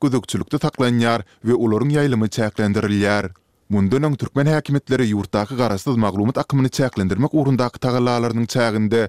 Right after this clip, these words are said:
çanak antennalaryna garşy hem ýiti göreş alyp barypdylar. Munyň netijesinde Aşgabatyň köp gatly we hususy jaýlarynyň üçeklerinde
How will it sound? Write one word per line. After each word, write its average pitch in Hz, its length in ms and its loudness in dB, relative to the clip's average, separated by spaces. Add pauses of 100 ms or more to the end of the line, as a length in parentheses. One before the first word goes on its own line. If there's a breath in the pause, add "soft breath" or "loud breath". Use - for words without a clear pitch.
(160 soft breath)
çanak 113 360 -2
antennalaryna 120 720 0
garşy 117 340 -2
hem 113 160 2 (240 soft breath)
ýiti 123 260 0
göreş 117 320 0
alyp 104 160 -4
barypdylar. 101 540 0 (300)
Munyň 113 280 2
netijesinde 117 720 0
Aşgabatyň 95 520 -2
köp - 240 -4
gatly 123 340 0
we 104 100 0
hususy 98 360 -2
jaýlarynyň 135 560 0
üçeklerinde 117 760 0